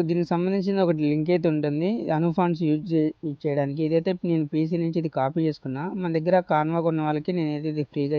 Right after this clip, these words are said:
ఇచ్చేస్తున్నా. ఎవరికన్నా కావాలంటే నాకైతే మెసేజ్ చేయండి, నేనైతే ప్రొవైడ్ చేస్తాను. ఫస్ట్ మీరు Canva-లో అను ఫాంట్స్ యూజ్ చేయాలంటే అను ఫాంట్స్ మన దగ్గర Canva కొన్న వాళ్ళకైతే ఉంటుంది. ఫస్ట్ మీరు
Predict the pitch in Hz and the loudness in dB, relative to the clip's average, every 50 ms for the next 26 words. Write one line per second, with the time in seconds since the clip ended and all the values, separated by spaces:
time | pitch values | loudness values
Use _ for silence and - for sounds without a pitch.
0 | 143 135 _ - 151 139 139 - - 135 135 160 233 - _ _ - _ _ _ | -2 -4 _ -6 -6 -6 -6 -8 -10 -10 -8 -8 -8 -10 _ _ -20 _ _ _
1 | - - - 156 - 160 151 151 147 147 151 147 151 156 156 156 165 170 165 139 | -2 0 0 0 2 0 -2 -2 -2 0 0 2 2 2 0 -2 -2 -2 -4 -4
2 | 131 139 135 151 139 135 - - 147 135 131 131 131 147 156 160 143 135 131 127 | -4 -6 -6 -6 -8 -8 -6 -6 -8 -6 -6 -8 -6 -6 -6 -4 -4 -6 -6 -6
3 | - 143 139 135 135 - 127 123 127 131 131 131 123 117 - - 131 139 196 269 | -6 -6 -6 -6 -6 -6 -4 -4 -4 -4 -4 -6 -8 -10 -8 -10 -8 -6 -6 -6
4 | - _ _ _ - _ _ _ _ _ _ _ - 165 165 - - 226 220 226 | -6 _ _ _ -20 _ _ _ _ _ _ _ 0 0 0 0 0 2 2 2
5 | 208 185 - 180 165 165 170 180 190 190 180 196 202 - - _ _ _ _ - | 2 2 0 0 0 2 2 2 4 6 6 6 6 4 2 _ _ _ _ -4
6 | 147 147 165 175 165 185 175 180 175 156 175 156 156 156 165 165 160 156 147 139 | -2 0 0 0 2 2 0 0 0 0 -2 -2 -2 2 2 2 2 2 0 -2
7 | 139 147 170 196 214 - 147 156 170 170 - - 175 175 175 160 - 190 175 165 | 0 2 4 4 4 4 0 -2 -2 -2 -2 -2 -2 0 -2 -2 -2 -2 -2 -2
8 | 156 151 147 143 143 156 156 160 147 147 143 - 147 143 147 156 151 147 151 143 | -2 -2 -2 -2 0 2 2 2 2 0 0 -2 -2 -2 -2 -2 -4 -4 -4 -4
9 | 143 143 143 143 139 147 143 - 165 143 131 131 131 135 131 139 165 262 - _ | -4 -4 -4 -4 -4 -6 -4 -4 -4 -4 -4 -6 -6 -6 -4 -4 -4 -4 -6 _
10 | _ _ _ _ _ _ _ _ _ _ _ - - 165 165 - - 208 208 202 | _ _ _ _ _ _ _ _ _ _ _ -2 -2 -2 -2 0 0 0 2 2
11 | 196 170 | 2 0